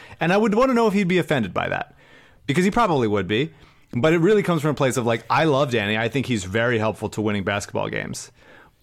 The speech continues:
but he does, he does this, and it's happened a lot of times in his career. It happened very famously in the N B A Finals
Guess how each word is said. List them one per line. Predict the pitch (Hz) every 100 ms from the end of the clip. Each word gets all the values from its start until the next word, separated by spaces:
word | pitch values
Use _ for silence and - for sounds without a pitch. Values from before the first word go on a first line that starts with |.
| 101
but | 131 117 107 - _ _ _ _ _ _ - 101 - - -
he | 120 135
does, | 139 147 104 -
he | 120
does | 117 123 120
this, | - 98 - - - -
and | 127
it's | 127 127
happened | 139 135 127 117 - - - _ _ _ -
a | 135
lot | 135 139
of | 135
times | 135 127
in | 120
his | 110
career. | 135
It |
happened | 123 143 135
very | 107 139 127
famously | - 131 196 139 120 113 113 - - - - _ _
in | 165 160
the | 147 139
N | 131
B | 123
A | 113
Finals | 123 135 120 98 -